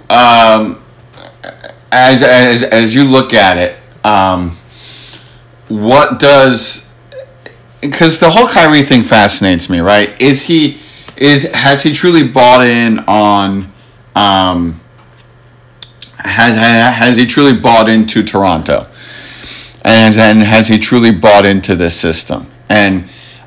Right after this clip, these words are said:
uh, has he truly bought into this year, or is this just a, a, a, a one-year deal? Um,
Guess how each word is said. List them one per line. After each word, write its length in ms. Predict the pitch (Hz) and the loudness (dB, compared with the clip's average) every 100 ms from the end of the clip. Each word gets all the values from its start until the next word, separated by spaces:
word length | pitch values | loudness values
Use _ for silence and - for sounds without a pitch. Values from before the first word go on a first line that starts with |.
| - | -2
uh, 400 | 101 101 95 - | 2 4 4 2
has 260 | 101 104 | 0 0
he 80 | 107 | 0
truly 280 | 107 123 113 | -2 0 0
bought 280 | 92 110 110 | 4 4 4
into 160 | 120 | 2
this 260 | 120 123 - | 2 0 0
year, 320 | 123 - 90 | 2 2 2
or 180 | 71 85 | 0 -2
is 120 | 92 | -2
this 160 | 104 92 | -4 -6
just 360 | - 104 87 | -6 -6 -4
a, 60 | 104 | 0
a, 540 | 95 82 98 95 95 104 | 2 4 4 4 2 2
a, 540 | 110 101 - 98 98 | 2 2 2 0 2
a 40 | |
one-year 540 | 98 101 107 104 104 104 | 0 0 0 0 0 -2
deal? 480 | 90 127 120 - - - - - - | -2 0 0 -2 -8 -20 -20 -20 -6
Um, 460 | 101 104 98 95 92 | 0 2 0 -2 -6